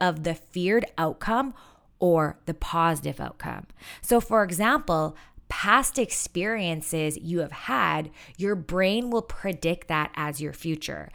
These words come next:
So for example, say you have a pattern that you're now aware of that you are, you have started, you start and you stop, you start and you stop,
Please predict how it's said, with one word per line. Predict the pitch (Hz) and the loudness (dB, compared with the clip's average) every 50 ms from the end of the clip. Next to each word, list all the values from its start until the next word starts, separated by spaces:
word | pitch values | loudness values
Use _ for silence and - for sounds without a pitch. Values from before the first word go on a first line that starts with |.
| - - - - | -16 -18 -12 -4
So | - 233 233 226 | 2 2 2 2
for | - 233 233 247 | 4 4 6 6
example, | 254 214 190 180 175 190 208 185 - 71 55 53 - - | 6 4 4 4 4 4 4 2 -2 -4 -4 -6 -8 -6
say | - - - 185 190 | -4 -2 0 0 0
you | 247 262 269 302 311 | 0 2 2 2 2
have | 254 202 214 220 214 190 - | 2 2 2 2 2 0 -4
a | - 156 - | -8 -12 -12
pattern | _ - - - 165 185 - - 160 156 151 | _ -8 -6 -2 2 2 2 2 2 -4 -4
that | 156 151 - | -4 -6 -4
you're | 156 160 156 156 - | -2 -2 -2 -2 -4
now | 156 151 160 180 208 - - | -4 -6 -4 -4 -4 -2 -2
aware | 165 151 147 147 165 214 294 269 220 | -4 -6 -4 -2 2 2 4 4 4
of | 170 143 131 143 151 - - - - - - - - _ | 4 2 2 -2 -4 -8 -10 -16 -16 -16 -18 -18 -6 _
that | 190 185 180 - - | 2 2 2 2 0
you | 175 156 190 208 214 220 220 214 - - - _ _ _ - | -4 -4 -2 -2 0 2 2 0 0 -2 -6 _ _ _ 0
are, | 185 180 175 170 170 165 165 165 160 160 160 160 160 160 - - _ | 2 2 4 4 4 4 4 2 2 2 0 0 -2 -4 -8 -10 _
you | 196 175 202 196 | -8 -4 -4 -2
have | 185 190 196 180 170 156 | -2 0 2 2 2 0
started, | - - - 185 165 165 175 185 208 220 226 - | -2 -2 0 0 2 2 2 2 0 0 0 -2
you | 185 170 | -4 -6
start | 170 - - 196 185 180 220 247 247 - - | -6 -4 -2 2 4 4 4 2 2 -2 -6
and | - 180 185 | -6 -6 -4
you | 180 | -4
stop, | 160 - - 160 - - - - - - - - - _ | -8 -6 -6 -6 -6 -6 -6 -10 -12 -14 -16 -18 -14 _
you | 170 180 | -6 -6
start | 165 - - 185 170 185 220 226 - - _ - | -6 -2 2 4 6 6 6 2 0 -6 _ -4
and | 190 190 185 | -4 -2 -2
you | 175 | -4
stop, | - - - 151 123 101 - - | -4 -2 -2 -2 -2 -2 -4 -6